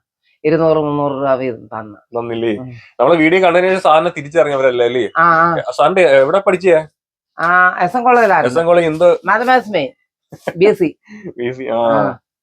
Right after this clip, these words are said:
Speaker 2: അന്ന് കൂടെ പഠിച്ചവരല്ലേ?
Speaker 1: അതെ.
Speaker 2: അവരൊക്കെ എന്താ ചെയ്യുന്നത്?
Speaker 1: അവര്, ആ, സ്കൂൾ ടീച്ചേഴ്സ് ഉണ്ട്,
Speaker 2: ആ.
Speaker 1: പിന്നെ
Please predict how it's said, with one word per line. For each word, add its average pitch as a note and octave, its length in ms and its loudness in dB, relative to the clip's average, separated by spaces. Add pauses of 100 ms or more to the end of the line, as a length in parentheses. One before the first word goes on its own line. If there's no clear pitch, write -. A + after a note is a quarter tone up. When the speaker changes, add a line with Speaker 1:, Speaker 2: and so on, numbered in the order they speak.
(1800)
Speaker 2:
അന്ന് B2+ 140 0
കൂടെ C#3 220 0
പഠിച്ചവരല്ലേ? C#3 720 0
Speaker 1:
അതെ. F3 300 -4 (1000)
Speaker 2:
അവരൊക്കെ G3+ 260 0
എന്താ G#3+ 160 -2
ചെയ്യുന്നത്? F#3+ 460 0 (400)
Speaker 1:
അവര്, D#3+ 640 0 (400)
ആ, E3 480 0 (440)
സ്കൂൾ F#3+ 300 -4
ടീച്ചേഴ്സ് G3 460 -2
ഉണ്ട്, D3+ 240 -2
Speaker 2:
ആ. A2+ 380 0 (360)
Speaker 1:
പിന്നെ D3+ 560 0